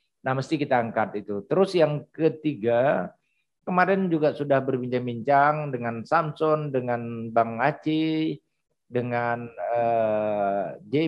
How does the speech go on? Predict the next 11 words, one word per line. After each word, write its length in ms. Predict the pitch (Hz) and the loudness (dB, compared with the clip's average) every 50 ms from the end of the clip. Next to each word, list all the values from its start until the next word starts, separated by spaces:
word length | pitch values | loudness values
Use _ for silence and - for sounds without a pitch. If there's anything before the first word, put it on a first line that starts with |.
| 151 - | -2 -4
P, 60 | - 147 147 147 147 147 143 | -4 -2 0 0 0 0 0
berbincang 720 | 135 135 131 135 156 175 175 170 - 160 151 156 165 170 165 | -2 -2 -2 -2 -2 -2 -2 -2 2 2 2 2 2 0 -2
bagaimana 480 | 151 127 127 123 143 160 165 160 139 | -2 -2 0 -2 -2 -2 0 0 -2
agar, 720 | 120 110 117 123 123 127 135 139 147 156 - - - 156 - _ _ _ _ _ _ _ _ - - _ - - | -2 0 0 2 4 6 6 6 6 4 2 0 -4 -6 -8 _ _ _ _ _ _ _ _ -20 -20 _ -4 0
eh, 960 | 135 135 131 131 131 131 131 131 131 131 131 131 131 135 131 131 127 131 127 120 - - _ _ _ _ _ _ _ _ _ _ _ _ _ _ _ _ | 2 4 4 4 4 2 2 2 2 0 0 0 0 0 0 2 2 2 0 -2 -4 -12 _ _ _ _ _ _ _ _ _ _ _ _ _ _ _ _
apa 240 | _ 131 127 - 160 | _ -6 -2 0 2
nama, 240 | 156 151 151 156 156 | 2 2 2 2 0
Dewan 540 | 147 131 143 151 156 160 160 151 160 160 151 | 0 2 4 6 8 8 6 6 4 2 0
Kesenian 640 | 165 156 - 156 156 156 151 147 147 151 151 147 143 | -2 -2 0 -4 -4 0 0 0 0 0 -2 -6 -6
kita 260 | 151 143 - - 123 | -8 -6 -2 -2 -2
ini 640 | 123 120 120 135 156 170 180 180 180 180 180 180 | -2 -2 -4 -4 -4 -2 -2 -2 -2 -4 -6 -8